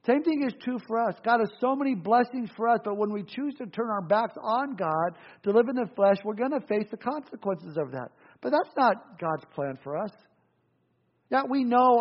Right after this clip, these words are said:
Isaiah fifty-nine, verse one and two tells us that the Lord's hand is not shortened, that it cannot save, nor is ear heavy, that it cannot hear, but your iniquities have separated you from your God, and your sins have hidden his face from you so that he will not hear. But that's not God's desire.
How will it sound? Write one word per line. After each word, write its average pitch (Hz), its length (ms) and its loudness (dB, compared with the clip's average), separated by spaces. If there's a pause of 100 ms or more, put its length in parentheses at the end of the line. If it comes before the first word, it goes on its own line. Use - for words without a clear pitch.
(160)
Isaiah 202 260 2
fifty-nine, 185 480 -4
verse 175 220 -8
one 185 160 -6
and 165 100 -10
two 190 220 -8 (100)
tells 180 240 -2
us 165 120 -10
that 160 120 -6
the 160 80 -8
Lord's 170 240 0
hand 175 220 -4
is 165 100 -6
not 165 200 -6 (100)
shortened, 165 480 -4 (340)
that 151 120 2
it 151 120 -8
cannot 185 320 0
save, 175 220 -2
nor 165 180 0
is 156 80 -6
ear 170 140 -4
heavy, 160 280 -2
that 151 120 0
it 147 100 -10
cannot 165 300 -6
hear, 147 240 -4
but 147 240 -10
your 160 120 -4
iniquities 185 460 -4
have 165 160 -6
separated 175 440 -4
you 160 100 -6
from 151 180 -12
your 143 120 -8
God, 139 420 -4 (380)
and 156 100 -6
your 156 180 -4
sins 196 180 -2
have 165 100 -4
hidden 170 260 -6
his 156 140 -8
face 185 240 -4
from 151 80 -12
you 147 100 -12
so 160 60 -16
that 165 100 -4
he 170 140 -4
will 160 240 -4
not 160 160 -4
hear. 190 100 -2
But 185 120 -12
that's 262 220 -2
not 208 280 -6
God's 208 320 0 (260)
desire. 190 600 -2